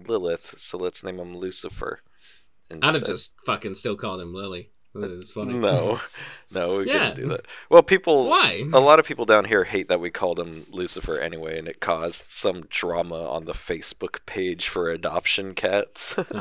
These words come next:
Speaker 2: jeez.
Speaker 1: Dude, there is, like, all these fucking Karens just like, "Hmm, maybe you should choose a different name." And other people was like, "Why should she do that? Do you have a problem with it?" <laughs> Like, we're not here
Speaker 2: <laughs>
Speaker 1: to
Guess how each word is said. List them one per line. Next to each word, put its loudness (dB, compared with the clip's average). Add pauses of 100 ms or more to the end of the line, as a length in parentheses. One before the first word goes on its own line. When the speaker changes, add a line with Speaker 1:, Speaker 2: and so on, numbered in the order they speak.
(200)
Speaker 2:
jeez. -10
Speaker 1:
Dude, 8
there 10
is, 6
like, 6
all 6
these 0
fucking 2
Karens 2
just -4
like, 4 (480)
"Hmm, -4 (300)
maybe 2
you -8
should -4
choose -4
a -6
different -2
name." -6 (320)
And 0
other 8
people -2
was 0
like, 4
"Why 4
should -2
she -4
do -2
that? 6
Do -10
you -2
have -4
a 0
problem -6
with -4
it?" 0
<laughs> -6
Like, 0
we're 2
not 4
here 0
Speaker 2:
<laughs> 2
Speaker 1:
to -2